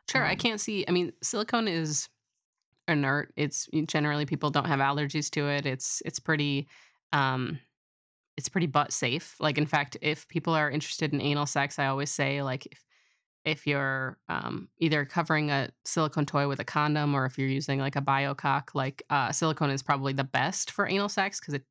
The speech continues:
Speaker 1: it's always very slippery, it always stays slick,
Speaker 2: Mm-hmm.
Speaker 1: and a little goes a long way, so putting that in the water, I think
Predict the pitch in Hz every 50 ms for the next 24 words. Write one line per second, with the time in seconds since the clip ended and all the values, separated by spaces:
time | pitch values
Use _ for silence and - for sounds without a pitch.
0 | _ _ - 147 - - 135 139 139 143 151 160 156 156 143 143 139 143 147 -
1 | - - 143 135 - 151 143 147 147 147 147 - - - - 135 135 139 139 -
2 | - - - 131 139 143 143 - - - - 143 143 139 139 - - - _ -
3 | - - - - 151 147 135 139 147 139 139 139 135 127 147 147 151 143 151 143
4 | 147 151 143 156 139 151 135 131 135 135 127 127 131 139 160 156 - _ _ _
5 | _ - 170 - 240 240 240 226 196 160 147 143 139 135 139 151 156 151 135 -
6 | 143 147 - 175 160 -